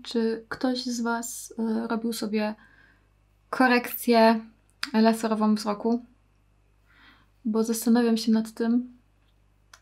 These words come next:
Może na to uzbieram sobie pieniądze i sobie zaszaleję i zrobię, bo szczerze mówiąc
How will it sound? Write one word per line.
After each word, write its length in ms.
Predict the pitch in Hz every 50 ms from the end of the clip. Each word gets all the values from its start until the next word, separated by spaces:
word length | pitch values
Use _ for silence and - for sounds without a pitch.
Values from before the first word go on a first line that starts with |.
| _ _
Może 340 | 240 226 220 220 220 220 220
na 120 | 220 220
to 140 | 220 - 220
uzbieram 560 | 226 226 220 220 214 - 233 226 220 220 220
sobie 180 | 220 - 226 220
pieniądze 540 | - 226 214 220 220 214 214 233 226 226 226
i 300 | 220 214 220 226 220 226 247 247 247 247 _ _ _ _ _ _ _ _ _ _ _ _ _ _ _ _ _
sobie 240 | - - 220 226 226
zaszaleję 580 | 226 233 226 - 233 226 220 220 220 208 226
i 40 | 214
zrobię, 320 | 214 220 214 202 214 220 214
bo 240 | 202 208 208 208
szczerze 320 | 208 - - 220 214 214 220
mówiąc 680 | 208 214 208 214 220 220 226 220 - - - - -